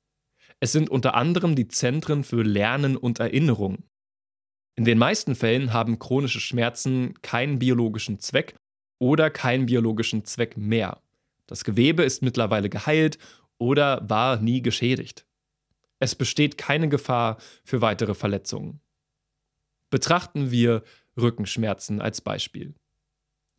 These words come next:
Bei Rückenschmerzen werden oft M-R-T-Scans der Wirbelsäule durchgeführt und die Behandlung dann auf gefundene Auffälligkeiten ausgerichtet.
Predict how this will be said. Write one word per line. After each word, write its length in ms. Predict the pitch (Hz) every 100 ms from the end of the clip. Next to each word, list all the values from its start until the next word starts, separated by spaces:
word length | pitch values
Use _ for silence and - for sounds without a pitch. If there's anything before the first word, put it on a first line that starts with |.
| _
Bei 200 | 117 120
Rückenschmerzen 840 | 143 - 131 - 117 120 - 127
werden 260 | 113 113 117
oft 300 | 127 120 -
M-R-T-Scans 880 | 120 117 - 135 143 - 123 117 -
der 180 | 127 110
Wirbelsäule 540 | 107 107 107 104 98
durchgeführt 640 | 98 98 - 107 131 160 - - - _ _
und 180 | - 123
die 80 | 127
Behandlung 640 | 110 104 139 156 160 151
dann 260 | 120 123 143
auf 220 | 113 110
gefundene 720 | 110 - 139 - 131 127 123
Auffälligkeiten 920 | 107 113 - 107 101 - 98 98 117
ausgerichtet. 800 | 117 110 107 - 98 - - -